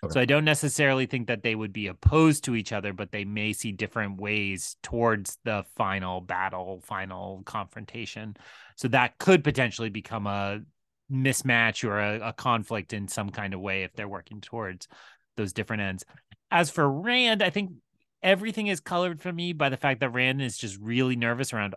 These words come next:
Speaker 2: all Aes Sedai 'cause he's
Speaker 1: Yeah.
Speaker 2: terrified. And so when you are saying that Varen's kinda hinting, like, "I know who you are," I think he's just ignoring that and <laughs> kinda
Speaker 1: Yeah.
Speaker 2: like,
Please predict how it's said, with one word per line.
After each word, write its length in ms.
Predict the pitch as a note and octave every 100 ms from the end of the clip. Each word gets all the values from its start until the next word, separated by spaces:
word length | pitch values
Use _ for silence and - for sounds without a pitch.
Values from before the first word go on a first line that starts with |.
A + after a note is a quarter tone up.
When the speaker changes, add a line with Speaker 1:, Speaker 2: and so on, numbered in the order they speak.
| -
Speaker 2:
all 300 | A#2 B2+ C#3+
Aes 260 | C#3+ C#3+ C#3+
Sedai 440 | D#3 C#3+ D3+ F3
'cause 180 | D#3+ A#2
he's 160 | A2 -
Speaker 1:
Yeah. 40 | -
Speaker 2:
terrified. 720 | A2+ A#2 G#2 B2+ B2+ C3+ C3+ - _ _ _ -
And 180 | C#3
so 160 | - D3
when 220 | C#3 C#3
you 160 | C#3 C3+
are 120 | B2+
saying 340 | - D#3 D3
that 180 | C#3 A#2+
Varen's 400 | B2+ B2+ C3 B2
kinda 480 | - B2 A#2 A#2 A2+
hinting, 480 | G2 B2+ A#2+ A#2+ A2
like, 260 | G#2 F#2+ -
"I 220 | A2 G#2+ A2
know 280 | C#3 C#3+
who 200 | B2 G#2+
you 300 | A2 C#3+ E3+
are," 640 | C3+ C3 C3+ C3 G#2 G#2+ G#2+ - - -
I 120 | B2+
think 200 | A#2+ D3+
he's 160 | C#3+ A2+
just 180 | A2 A#2+
ignoring 560 | F#2+ G2+ G#2+ G#2+ F#2+ F2+
that 320 | F2+ G2 -
and 180 | B2+ -
<laughs> 180 | -
kinda 180 | G3+ F3 F#3+
Speaker 1:
Yeah. 60 |
Speaker 2:
like, 420 | F3 D#3 D#3+ B2+